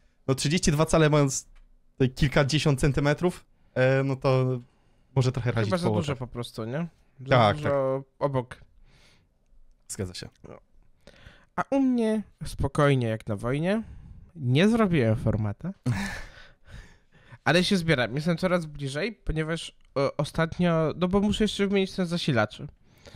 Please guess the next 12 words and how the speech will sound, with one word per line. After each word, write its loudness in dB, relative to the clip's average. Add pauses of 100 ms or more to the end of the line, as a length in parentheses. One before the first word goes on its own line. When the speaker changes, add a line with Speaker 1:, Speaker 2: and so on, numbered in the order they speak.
(340)
Speaker 2:
Więc 0
plan 2
jest 0
taki, 0
by 0
w -2
weekend 0
zrobić, -2
e, -16 (380)
dbanie 2
o -2
sprzęt 0